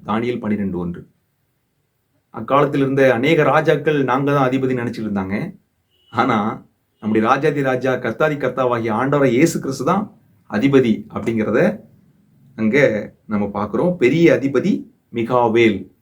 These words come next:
என்று நாம் பார்க்கிறோம். தானியேல் பனிரெண்டு ஒன்றில் விடை இருக்கு. ஓகே, இந்த நாளின் கடைசி கேள்விக்கு வந்துவிட்டோம். கடைசி கேள்வி, இரண்டு பேர் துணைக்கு போதாதோ இன்னொருவர் வந்த கதை?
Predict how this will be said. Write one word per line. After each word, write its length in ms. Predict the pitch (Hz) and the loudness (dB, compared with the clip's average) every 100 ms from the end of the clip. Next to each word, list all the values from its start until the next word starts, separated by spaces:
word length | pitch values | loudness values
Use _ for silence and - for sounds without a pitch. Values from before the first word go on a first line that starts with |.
| 107 | -8
என்று 140 | 98 160 | -6 -4
நாம் 180 | 120 101 | -6 -8
பார்க்கிறோம். 400 | 104 - 110 170 214 - _ - | -10 -6 0 2 0 -4 _ -8
தானியேல் 380 | 113 110 117 - | -2 2 2 0
பனிரெண்டு 340 | 110 107 107 113 | -2 0 0 0
ஒன்றில் 220 | 104 113 120 | -2 -4 -6
விடை 140 | 95 | -6
இருக்கு. 200 | 92 - - | -8 -12 -4
ஓகே, 180 | 113 143 | -2 0
இந்த 100 | 131 117 | -2 0
நாளின் 240 | 135 139 | -2 -2
கடைசி 300 | 120 143 151 139 | -2 -2 -4 -2
கேள்விக்கு 280 | 117 110 101 | -2 0 -2
வந்துவிட்டோம். 380 | 87 110 202 208 - _ _ _ 101 | -2 0 -2 -2 -12 _ _ _ -2
கடைசி 320 | 113 117 - 110 | 0 0 -2 -4
கேள்வி, 260 | 98 120 214 - _ _ _ - | -2 -2 -4 -6 _ _ _ -8
இரண்டு 340 | 120 170 190 190 | 0 2 4 6
பேர் 200 | 214 240 233 | 4 4 -2
துணைக்கு 300 | 190 196 196 170 | -2 -2 -2 -4
போதாதோ 420 | 170 180 185 202 196 - - _ - 139 | 0 4 6 6 4 2 -6 _ -8 -4
இன்னொருவர் 440 | 165 170 156 147 127 | 4 4 4 2 0
வந்த 140 | 127 120 | 0 -2
கதை? 200 | 104 95 | -2 -4